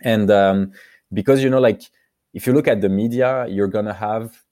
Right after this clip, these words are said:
essentially companies saying, like, "Yeah, they have raised, uh, thirty million, fifty million, a hundred million, et cetera." But we, we never talk, we always associate it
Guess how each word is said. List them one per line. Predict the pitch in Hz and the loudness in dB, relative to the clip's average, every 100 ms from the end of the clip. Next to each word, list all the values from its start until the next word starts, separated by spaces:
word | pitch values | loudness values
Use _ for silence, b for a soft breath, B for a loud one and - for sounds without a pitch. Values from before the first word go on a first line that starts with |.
| _ | _
essentially | 95 - 113 - 107 107 110 113 _ _ _ _ | -12 -8 -8 -4 -4 -4 -6 -10 _ _ _ _
companies | 123 123 123 113 113 - | -2 0 0 0 -2 -2
saying, | 101 101 98 | -4 -2 -4
like, | 90 87 | -4 -4
"Yeah, | 120 123 123 | -2 2 2
they | 110 | 2
have | 98 95 | 0 0
raised, | 101 101 101 90 | 0 0 -2 -2
uh, | 90 85 - | -2 -2 -2
thirty | 113 117 113 | -4 -4 -4
million, | 107 104 98 | -4 -4 -6
fifty | 98 117 - 110 | -6 -8 -6 -6
million, | 104 95 95 95 | -4 -2 -2 -2
a | 87 | -4
hundred | 120 127 113 104 | -2 0 0 0
million, | 101 101 95 | -2 -4 -4
et | 90 | -4
cetera." | - 123 147 143 b b b | -4 0 0 0 b b b
But | 107 - | -4 0
we, | 123 123 | -2 0
we | 110 | 0
never | 113 123 131 | 2 2 0
talk, | 127 123 123 | 2 0 0
we | 107 98 | -4 -2
always | 131 135 127 | 2 4 2
associate | 107 - 110 - 117 123 | -2 -4 -4 -2 -4 -4
it | 117 | -10